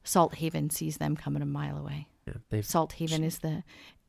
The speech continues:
Speaker 1: local animal rescue, and they're always bringing critters in to, to Salt
Speaker 2: Yeah,
Speaker 1: Haven.
Speaker 2: like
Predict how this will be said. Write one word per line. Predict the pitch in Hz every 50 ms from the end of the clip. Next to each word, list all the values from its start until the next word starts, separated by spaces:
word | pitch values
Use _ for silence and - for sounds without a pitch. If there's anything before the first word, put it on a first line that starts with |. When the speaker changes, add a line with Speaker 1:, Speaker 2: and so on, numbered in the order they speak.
| _ -
Speaker 1:
local | 175 170 165 - 165 160 156 -
animal | 156 151 151 156 156 156 156 151 156 165 - - _ _ _ _
rescue, | - 160 156 147 - - - - - 156
and | - - 156 156 156 - - - - - _
they're | 170 165 -
always | - 151 151 151 -
bringing | - 151 147 147 147 151 147
critters | - - 151 147 151 151 143 -
in | - - - - 151 - _ _ _ _ _ _ _ _ _ - _ _ _ _ _ _ _
to, | - - - - _ _ _ _ _ _ -
to | - -
Salt | - - - - -
Speaker 2:
Yeah, | 170 - 131
Speaker 1:
Haven. | - 165 160
Speaker 2:
like | 135 117 110 -